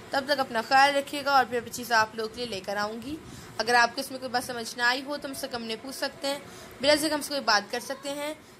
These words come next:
कमेंट अपनी राय ज़रूर दिया करें कि आपको आज की video कैसी लगी और आपको next video किस topic के बारे में चाहिए, ताकि मैं आपको provide कर सकूं और कोशिश करूं आपको प्यार से पिक्चर्स दिखा सकूं, ताकि मेरे verse को पसंद आए और मेरी videos को like करें। ख्याल रखिएगा, दुआ में लाजमी शामिल रखिएगा,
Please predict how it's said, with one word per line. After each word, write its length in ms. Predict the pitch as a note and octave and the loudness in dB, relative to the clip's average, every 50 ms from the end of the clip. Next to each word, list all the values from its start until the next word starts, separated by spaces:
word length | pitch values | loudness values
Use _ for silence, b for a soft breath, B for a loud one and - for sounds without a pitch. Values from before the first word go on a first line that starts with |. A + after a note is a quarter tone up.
| - - | -8 -4
कमेंट 260 | - D4 D4+ D#4+ D4+ D#4+ | -4 -2 -2 -2 -2 -2
अपनी 180 | D#4+ D#4+ D#4 | -2 0 2
राय 220 | C#4+ D4 C#4+ C4+ C4+ | 4 4 4 4 2
ज़रूर 200 | A#3 C4+ C#4 B3 | 0 -4 -4 0
दिया 160 | C#4+ C#4+ C#4+ | 2 2 2
करें 320 | C#4+ D4 C#4+ C#4+ D#4 E4+ D#4 | 2 2 0 0 0 0 2
कि 80 | D#4+ C4 | 2 2
आपको 240 | A3 G#3+ - A#3+ | 2 2 4 2
आज 180 | A#3 A#3+ A#3+ - | 2 2 2 -2
की 60 | - | -6
video 180 | A#3 A3 A#3 A3+ | -6 -6 -6 -4
कैसी 260 | A#3+ A#3+ A#3+ - C4+ | -2 -4 -4 -4 -4
लगी 280 | B3+ C4+ C4 C4+ C#4 C#4+ | -4 -4 -4 -4 -4 -4
और 120 | C#4+ B3+ A3+ | -2 0 0
आपको 220 | G3+ G3 G3+ A3 | 0 0 -2 -4
next 240 | G#3+ G#3 G#3 - - | -6 -6 -6 -6 -8
video 120 | G#3+ A#3 | -8 -8
किस 140 | G#3+ A3+ - | -8 -6 -4
topic 240 | A#3 A3+ - - A#3+ | -4 -4 -4 -6 -8
के 100 | - C4+ | -4 0
बारे 200 | B3+ B3 A#3 A#3 | 2 4 4 2
में 80 | A#3 A#3+ | 0 -2
चाहिए, 340 | - A#3+ A3 A3+ C4 D#4+ F4 B B B B B B B - | -2 0 0 0 -2 -6 -10 B B B B B B B 2
ताकि 220 | C4 C4 C4+ D4 D#4 | 2 2 2 2 0
मैं 120 | D4 C#4+ | -2 -2
आपको 200 | C#4+ C#4 - D4 | -2 -2 -4 -8
provide 360 | - C4+ A#3+ A#3 A3 G#3+ G#3+ A3 | -8 -4 -2 -2 -2 -2 -4 -8
कर 80 | B3+ B3+ | -10 -8
सकूं 280 | - D4 C#4+ D4+ D#4 | -8 -10 -10 -6 -2
और 160 | D4 C4 B3 | -2 -2 -2
कोशिश 280 | A#3 - A3 - - - | -2 -6 -14 -14 -12 -8
करूं 240 | - C4 B3 B3+ D4+ - B B B B B B - | -6 -6 -6 -6 -8 -12 B B B B B B 0
आपको 220 | A#3+ A#3+ A#3+ - C4+ | 0 0 0 -2 -4
प्यार 180 | C4+ C4+ C4+ C4+ | -2 -2 -2 0
से 140 | - C#4+ | -2 -6
पिक्चर्स 360 | C#4 - C4 - - D#4 D4 C#4 | -10 -10 -10 -6 -6 -6 -4 -6
दिखा 240 | D#4 D#4 D4 B3+ C4 | -4 -2 0 0 0
सकूं, 220 | C4 - - C#4+ B3+ | -2 -4 -8 -2 2
ताकि 240 | B3+ A3+ A3 A3+ | 2 2 2 0
मेरे 120 | A#3 A3+ A#3 | -4 -6 -6
verse 180 | A#3 A3+ A3+ | -6 -6 -8
को 60 | - C4 | -10 -8
पसंद 300 | - A#3+ A#3+ - C4 C4+ | -8 -8 -8 -8 -8 -6
आए 140 | C4+ D4 E4 F#4+ B B B B B B - | -6 -6 -6 -8 B B B B B B 2
और 120 | - C#4+ D4 | 2 2 4
मेरी 200 | D4+ D4+ D#4 C#4+ | 4 2 2 2
videos 380 | C4+ C4 G#3+ A3+ A3+ A3+ - | 0 0 0 0 -2 0 -2
को 60 | - | 0
like 260 | C#4 B3+ A3 G3+ G3 - | 2 2 2 2 0 -4
करें। 220 | G3+ F#3+ G3 G3 | -8 -8 -8 -8
ख्याल 280 | - - A#3 G#3+ G#3 G#3 | -4 -2 0 0 0 0
रखिएगा, 460 | G#3+ G#3+ - - B3+ A#3+ B3 A#3+ B3 | -4 -8 -6 -8 -6 -2 0 0 0
दुआ 200 | A#3 B3 B3 A#3 | 0 -2 -4 -4
में 120 | A#3 A#3 A#3+ | -4 2 4
लाजमी 220 | A#3+ B3 B3+ D4+ | 4 4 2 0
शामिल 320 | D4 - D4 B3+ B3+ B3 A3+ | -2 -2 -2 -2 -2 -4 -8
रखिएगा, 420 | A3 - - A#3+ A3 A#3+ B3 C#4 | -8 -6 -4 -2 0 0 -2 -2